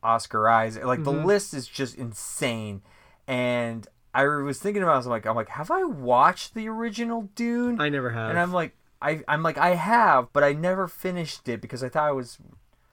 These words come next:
Speaker 1: not cohesive and boring."
Speaker 2: Mm-hmm.
Speaker 1: Uh, but my favorite thing about this trailer is they show the, did you watch the trailer?
Speaker 2: No.
Speaker 1: Well, it don't matter. So, uh, because, but at the end of the trailer, they s-,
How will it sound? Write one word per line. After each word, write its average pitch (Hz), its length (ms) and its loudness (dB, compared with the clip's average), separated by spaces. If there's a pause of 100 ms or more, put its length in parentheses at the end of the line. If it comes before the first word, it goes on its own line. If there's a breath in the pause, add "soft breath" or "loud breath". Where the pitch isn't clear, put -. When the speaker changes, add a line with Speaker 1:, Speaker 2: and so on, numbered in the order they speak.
(320)
Speaker 1:
not 143 360 4
cohesive 135 800 -4
and 101 160 -10
boring." 110 640 4 (400 soft breath)
Speaker 2:
Mm-hmm. 131 300 -8
Speaker 1:
Uh, 101 360 6 (220)
but 147 460 4
my 139 100 6
favorite 160 460 2
thing 165 180 -6
about 135 240 2
this 131 140 -4
trailer 127 500 0
is 110 300 -6
they 117 120 -6
show 120 280 0
the, 117 120 -8 (160)
did 127 140 -4
you 147 80 -4
watch 151 240 2
the 170 60 -16
trailer? 175 480 0 (500 soft breath)
Speaker 2:
No. 123 400 2 (680 soft breath)
Speaker 1:
Well, 147 260 8
it 139 80 2
don't 156 180 6
matter. 113 380 2 (240 soft breath)
So, 139 320 4
uh, 131 200 2
because, 135 600 2
but 135 280 2
at 127 140 2
the 139 160 -6
end 185 220 0
of 196 60 -4
the 156 80 -4
trailer, 120 520 0
they 123 340 -2
s-, 120 280 -8